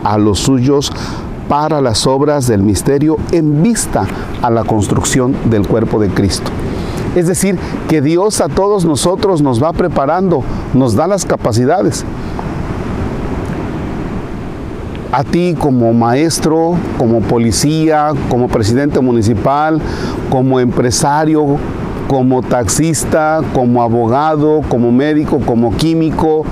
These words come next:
como soldador, como campesino, como jornalero. Dios te llama a ser parte de la construcción del reino. O sea, no te quedes solamente mirando,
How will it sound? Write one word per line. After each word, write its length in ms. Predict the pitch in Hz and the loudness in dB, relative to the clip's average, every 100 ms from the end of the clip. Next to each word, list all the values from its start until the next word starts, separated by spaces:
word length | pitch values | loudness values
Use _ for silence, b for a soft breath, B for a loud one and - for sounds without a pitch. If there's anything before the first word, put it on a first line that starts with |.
| B B B B B - | B B B B B 0
como 320 | 147 143 139 | 0 2 0
soldador, 1000 | - 143 139 131 135 127 139 156 165 165 | 0 0 2 2 2 2 2 4 2 2
como 260 | 151 139 127 | 0 0 0
campesino, 720 | 123 123 113 117 131 156 165 | 0 2 2 2 2 2 0
como 300 | 156 131 127 | 2 2 2
jornalero. 720 | 113 123 120 123 143 165 160 B B B B B B - - - | 2 2 2 2 2 2 0 B B B B B B -8 -8 -4
Dios 500 | 139 131 170 226 240 | 0 2 4 2 2
te 160 | - 214 | 0 0
llama 340 | 180 202 208 | 2 2 0
a 60 | 202 | 0
ser 200 | - 185 | 0 0
parte 360 | 170 208 202 233 | 0 -2 0 0
de 100 | 196 | 2
la 100 | 147 | 0
construcción 720 | - 123 107 120 - 165 196 | 0 0 0 0 0 2 2
del 160 | 175 | 2
reino. 360 | 135 160 190 170 - - - - - - - - | 2 2 2 0 -2 -2 -2 -2 -2 -4 -4 -4
O 40 | |
sea, 220 | - 143 143 | -2 0 2
no 160 | 165 | 0
te 140 | 165 190 | 0 -2
quedes 320 | 190 196 190 | 0 0 0
solamente 560 | 196 185 165 165 185 | 0 2 2 0 2
mirando, 500 | 170 143 151 170 156 | 2 2 2 2 0